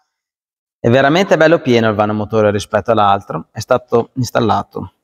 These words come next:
Da cosa c'è di differenza dall'aspirato a questa versione turbo?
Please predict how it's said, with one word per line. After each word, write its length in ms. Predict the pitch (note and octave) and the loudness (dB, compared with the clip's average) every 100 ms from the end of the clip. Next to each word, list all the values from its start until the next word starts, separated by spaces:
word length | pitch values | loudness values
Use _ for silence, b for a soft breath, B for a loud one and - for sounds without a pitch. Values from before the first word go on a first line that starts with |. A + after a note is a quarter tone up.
| _ _ _ _ _ _ _ _ | _ _ _ _ _ _ _ _
Da 260 | - B2 B2 | -6 -4 0
cosa 220 | C#3 C3 | 0 0
c'è 120 | B2 | 2
di 80 | A#2+ | 0
differenza 500 | G#2+ - G#2+ G#2 - | 0 -2 -2 -2 -4
dall'aspirato 1200 | G#2 G#2+ G2+ G#2 - A2 G2+ G2 A2 - _ _ - | -2 0 2 0 -2 0 0 -2 -4 -6 _ _ -10
a 100 | G#2 | -4
questa 240 | A2+ - | -4 -2
versione 400 | G#2+ G2+ G2+ G2 | -2 -2 -2 -4
turbo? 440 | G2 F#2+ F#2 - | -2 -4 -4 -8